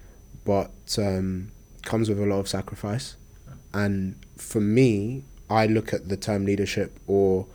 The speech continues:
Speaker 1: or the concept of leadership is you serve everyone else first and then yourself
Speaker 2: Yeah.
Speaker 1: almost last.
Speaker 2: Yeah.
Speaker 1: Um, s-,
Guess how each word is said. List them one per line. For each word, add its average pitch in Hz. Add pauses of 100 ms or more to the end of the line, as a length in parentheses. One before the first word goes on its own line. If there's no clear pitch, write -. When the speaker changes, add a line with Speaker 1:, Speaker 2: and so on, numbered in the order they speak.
(460)
Speaker 1:
or 95
the -
concept 147
of 101
leadership 101
is 95
you 101
serve 110
everyone 101
else 98
first - (200)
and 95
then 98
yourself 95
Speaker 2:
Yeah. 92
Speaker 1:
almost 98
last. 95 (340)
Speaker 2:
Yeah. 98
Speaker 1:
Um, 98 (140)
s-, -